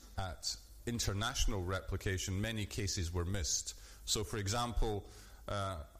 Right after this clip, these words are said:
according to that study, there were no cases of bipolar one disorder in India,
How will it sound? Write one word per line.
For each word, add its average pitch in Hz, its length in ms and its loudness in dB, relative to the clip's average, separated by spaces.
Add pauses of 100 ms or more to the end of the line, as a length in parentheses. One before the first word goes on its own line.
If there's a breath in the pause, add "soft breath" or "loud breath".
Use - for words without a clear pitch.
(100)
according 104 380 -2
to 98 120 -2
that 113 240 -2
study, 98 320 0
there 95 140 0
were 92 300 2
no 117 200 0
cases 95 480 0
of 80 140 0
bipolar 92 500 2
one 95 240 2
disorder 87 580 0
in 101 140 2
India, 87 360 4